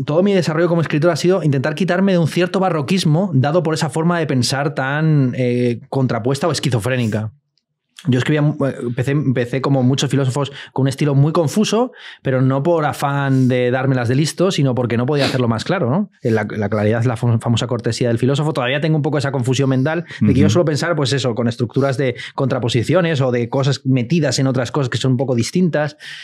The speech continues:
Speaker 1: Y me ha, durante mucho tiempo me gustaba ir a la contra, ¿no? Buena parte de esto que, de que me preguntabas antes de la estética tenía que ver con el
Speaker 2: Ujú.
Speaker 1: gusto también de patar,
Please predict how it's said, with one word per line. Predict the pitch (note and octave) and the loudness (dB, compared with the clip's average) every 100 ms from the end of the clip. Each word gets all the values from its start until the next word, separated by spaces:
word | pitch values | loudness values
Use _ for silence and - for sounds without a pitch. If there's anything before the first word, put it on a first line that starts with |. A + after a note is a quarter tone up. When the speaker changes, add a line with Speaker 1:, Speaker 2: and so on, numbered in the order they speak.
| - - | -10 0
Speaker 1:
Y | C#3 C3+ C3 | 2 2 2
me | C#3+ | 0
ha, | D#3+ E3 | 0 0
durante | C3+ C3 B2+ | 2 2 2
mucho | C#3+ D#3 | 0 0
tiempo | E3+ | 0
me | E3 | 0
gustaba | C#3+ D3 D3 | -2 0 0
ir | C#3+ | 0
a | |
la | B2+ | 0
contra, | A#2+ A2+ - | 0 0 0
¿no? | - F3+ | -2 0
Buena | B2 | 0
parte | B2+ C#3+ D3 | 0 -2 0
de | C#3+ | -2
esto | - | -2
que, | C3 B2 | -2 0
de | |
que | B2 | 0
me | B2+ | 0
preguntabas | B2 A#2+ B2 | 0 0 0
antes | B2+ B2+ | 0 2
de | A#2+ | 0
la | |
estética | A2 C3+ C3 C#3 B2+ | -2 -2 -2 -2 0
tenía | A#2+ A#2 | 0 0
que | A#2+ | 0
ver | A#2+ | 2
con | A#2+ | 2
el | A#2 | 2
Speaker 2:
Ujú. | |
Speaker 1:
gusto | A2+ B2+ | 2 0
también | G#2+ A2 | 0 2
de | A#2 A2+ G2+ | 2 2 0
patar, | - - G#2 G2+ | -2 -2 -2 -2